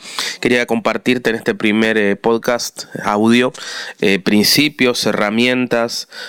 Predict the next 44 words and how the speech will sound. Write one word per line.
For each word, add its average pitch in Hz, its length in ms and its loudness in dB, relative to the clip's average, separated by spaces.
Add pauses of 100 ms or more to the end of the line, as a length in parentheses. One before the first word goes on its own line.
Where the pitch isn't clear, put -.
(100)
que 98 100 0
puedan 113 240 2
ayudarte 120 680 0
y, 95 260 2
bueno, 117 200 2
y - 20 2
más 117 160 0
que 139 100 -2
nada 147 140 0
motivarte 117 640 0
a 98 80 -2
que 107 120 0
puedas 110 320 0
empezar 98 320 -2
este 101 260 -2
camino, 120 520 0 (380)
este 107 260 -2
proceso 110 500 0
que 107 120 0
va 107 80 2
a 104 40 -8
ser 117 280 -2
seguramente 117 760 0
de 101 140 2
mucha 110 480 0 (520)
bendición 101 640 0
para 101 220 0
tu 98 160 -2
vida. 95 360 4 (500)
Bueno, 135 300 0
primer 151 360 0
paso, 175 340 0
vamos 143 360 0
a 107 340 2
hablar 120 300 0
un 127 100 -4
poquito 120 480 0
de 113 140 0
qué 123 180 0
es 131 100 -2
la 110 140 0
sanación 107 480 -2
interior, 101 580 2 (320)
¿verdad? 104 440 0